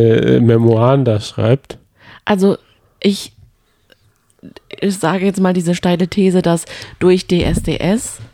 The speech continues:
Speaker 2: zweitausend Schlag mich tot, ähm, dieses Rührselige überhaupt aufgekommen
Speaker 1: Mark
Speaker 2: ist, ne?
Speaker 1: Medlock, Mark Medlock.
Speaker 2: Mhm. Mhm, Daniel Kübelböck auch.
Speaker 1: Ach so,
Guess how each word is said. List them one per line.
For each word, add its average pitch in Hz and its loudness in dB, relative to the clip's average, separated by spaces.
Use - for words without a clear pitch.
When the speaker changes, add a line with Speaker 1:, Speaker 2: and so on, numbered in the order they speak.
Speaker 2:
zweitausend 160 0
Schlag 165 -6
mich 202 2
tot, 233 0
ähm, 185 2
dieses 170 -2
Rührselige 190 4
überhaupt 170 0
aufgekommen - 0
Speaker 1:
Mark 135 -2
Speaker 2:
ist, 85 -2
ne? 147 4
Speaker 1:
Medlock, 117 0
Mark 117 -2
Medlock. 107 4
Speaker 2:
Mhm. 185 2
Mhm, 220 6
Daniel 151 0
Kübelböck 156 -2
auch. 131 -4
Speaker 1:
Ach 101 -4
so, 120 0